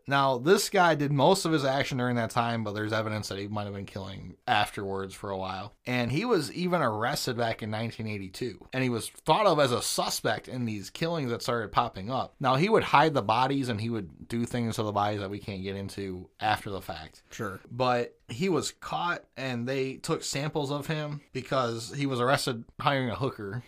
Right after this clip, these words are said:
Speaker 1: Prostitution charges what he took. And he passed a polygraph test.
Speaker 2: Damn.
Speaker 1: And they were like, "Well, you know, we don't have enough to go on. You're just a person of interest, basically." So they let him go.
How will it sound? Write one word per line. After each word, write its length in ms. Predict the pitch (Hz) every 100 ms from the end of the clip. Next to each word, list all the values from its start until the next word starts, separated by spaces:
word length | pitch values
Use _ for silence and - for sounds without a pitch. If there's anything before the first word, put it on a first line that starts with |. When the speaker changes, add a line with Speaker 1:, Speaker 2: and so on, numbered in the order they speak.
| -
Speaker 1:
Prostitution 560 | 127 123 - 127 117 110
charges 360 | 110 104 98
what 140 | 107 98
he 60 |
took. 320 | - 143 95 - _
And 460 | 139 139 135 127 127
he 120 | 127
passed 340 | - 156 180
a 80 | 120
polygraph 680 | 123 - 156 143 110 104 98
test. 580 | - 95 - - - - _
Speaker 2:
Damn. 260 | 117 107 95 -
Speaker 1:
And 280 | 123 120 120
they 80 | 127
were 140 | 127
like, 180 | 120 104
"Well, 260 | 117 127 123 -
you 100 | 131
know, 120 | 120
we 100 | 120
don't 140 | 127 131
have 120 | 120
enough 300 | 117 117 -
to 100 | 101
go 220 | 113 113
on. 500 | 107 110 104 101 117 -
You're 180 | 123 117
just 320 | 107 120 -
a 140 | 120
person 400 | 107 - 151 135
of 40 | 113
interest, 380 | 117 - 104 -
basically." 640 | 107 98 101 - 82 101 -
So 140 | 131
they 60 | 127
let 200 | 127 120
him 140 | 110
go. 280 | 101 95 -